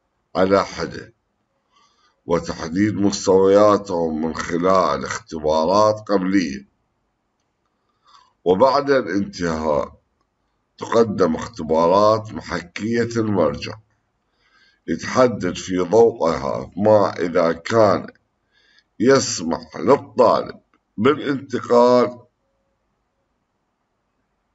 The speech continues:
إلى وحدة تعليمية أخرى. عندنا نمط خامس هو خطة كلاب.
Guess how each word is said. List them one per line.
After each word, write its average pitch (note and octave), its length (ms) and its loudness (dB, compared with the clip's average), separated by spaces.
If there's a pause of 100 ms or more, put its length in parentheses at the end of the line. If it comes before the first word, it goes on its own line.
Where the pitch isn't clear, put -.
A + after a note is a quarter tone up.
(420)
إلى G2 240 2
وحدة G2+ 400 0
تعليمية E2+ 840 -4
أخرى. D#2+ 640 -4 (2250)
عندنا A#2+ 340 4
نمط D#3 200 4
خامس B2 840 0
هو G2+ 220 4
خطة A2+ 480 0 (200)
كلاب. F2 380 0